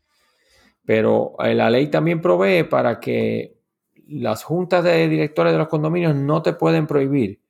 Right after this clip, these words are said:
el que tú, obviamente, lo tienes que instalar tú, pero tú puedes instalar un cargador que tenga una manera de medir, ¿verdad? Lo que estás consumiendo, porque le tienes que pagar a la,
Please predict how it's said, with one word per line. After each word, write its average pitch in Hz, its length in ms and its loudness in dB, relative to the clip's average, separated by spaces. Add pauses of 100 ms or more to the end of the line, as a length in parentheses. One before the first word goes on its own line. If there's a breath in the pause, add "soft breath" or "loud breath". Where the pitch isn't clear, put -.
(540)
el 113 140 -4
que 113 140 2
tú, 151 480 -2
obviamente, 110 640 0
lo 110 140 -4
tienes 110 220 -2
que 156 120 -4
instalar 127 380 0
tú, 123 300 -4 (640)
pero 110 240 2
tú 123 140 -6
puedes 156 240 2
instalar 156 320 0
un 156 80 0
cargador 165 680 0
que 110 120 -4
tenga 117 600 -2 (160)
una 120 140 -8
manera 123 360 2
de 127 120 2
medir, 117 560 0
¿verdad? 107 320 0
Lo 143 80 -2
que 104 80 -4
estás - 240 -8
consumiendo, 143 640 -2
porque 113 180 -4
le 101 80 0
tienes 95 180 -4
que 113 120 -2
pagar 98 320 2
a 95 80 2
la, 87 260 -2